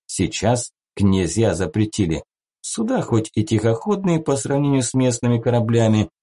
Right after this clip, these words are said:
но груза на них влезает больше, а команда требуется совсем маленькая. Вот князья и озаботились,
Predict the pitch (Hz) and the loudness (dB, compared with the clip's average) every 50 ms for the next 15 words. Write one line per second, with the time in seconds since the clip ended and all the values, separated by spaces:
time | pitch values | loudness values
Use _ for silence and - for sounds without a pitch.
0 | _ _ - - 98 113 147 190 226 226 196 160 151 160 180 190 190 170 185 185 | _ _ 0 2 4 4 4 4 2 0 0 0 0 0 0 0 0 0 0 0
1 | 175 160 151 151 160 156 135 135 143 147 131 123 131 139 156 156 156 - 110 107 | 0 2 2 2 0 0 0 0 0 0 2 2 2 2 0 0 -2 -4 -2 0
2 | 117 120 120 113 110 - - 107 104 104 - _ _ _ _ _ - 101 101 - | 2 4 4 4 2 2 0 0 0 0 -2 _ _ _ _ _ -2 -2 -2 0
3 | 90 85 80 76 95 127 160 180 170 170 120 - - - - 95 92 87 82 90 | -2 -2 0 0 2 2 2 2 2 0 0 -2 -2 -2 -2 0 0 2 2 2
4 | 87 85 87 - 98 92 - - 95 90 - - - - 98 120 147 160 151 127 | 0 0 0 -2 -2 -2 -2 -2 -2 -2 -2 -4 -4 -2 0 2 2 2 2 2
5 | 113 101 90 87 85 80 80 - - 82 71 71 - - _ _ _ _ _ _ | 2 2 2 2 0 -2 -2 -2 -4 -4 -4 -6 -10 -14 _ _ _ _ _ _
6 | - 85 92 131 165 165 - _ 92 98 95 90 80 87 92 85 - - - 95 | -6 -2 0 0 0 0 -4 _ -2 0 0 0 0 0 -2 -2 -2 -2 -2 -2
7 | 92 92 90 95 87 101 143 165 165 - 87 82 80 - | 0 0 0 -2 -2 -2 -2 -2 0 0 -2 -2 -4 -6